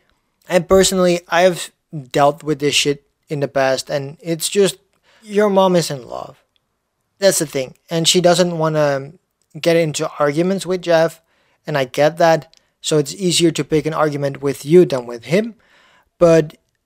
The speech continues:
I think, yeah, you, you have to have a conversation with your mom as well to be like, "Hey,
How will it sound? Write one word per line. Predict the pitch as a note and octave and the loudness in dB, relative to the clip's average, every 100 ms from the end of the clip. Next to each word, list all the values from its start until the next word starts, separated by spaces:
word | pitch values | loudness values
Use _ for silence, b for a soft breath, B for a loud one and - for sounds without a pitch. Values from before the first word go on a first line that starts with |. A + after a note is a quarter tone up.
| _ E3+ | _ 0
I | F3 | 2
think, | F#3+ F#3 | 2 4
yeah, | E3+ | 4
you, | C#3+ C#3 | 4 2
you | D#3+ D#3+ | 0 0
have | E3+ | 2
to | D#3+ | 0
have | D3+ | 0
a | D3+ | -2
conversation | D3 C#3 C#3+ C3+ C#3 | -4 -4 -4 -4 -6
with | C3 | -6
your | C3+ | -6
mom | C3+ B2+ | -4 -4
as | B2+ | -4
well | B2+ B2 | -6 -6
to | - | -8
be | C3+ | -6
like, | C3 | -6
"Hey, | B2 C#3 C3 B2+ | -2 -2 -2 -6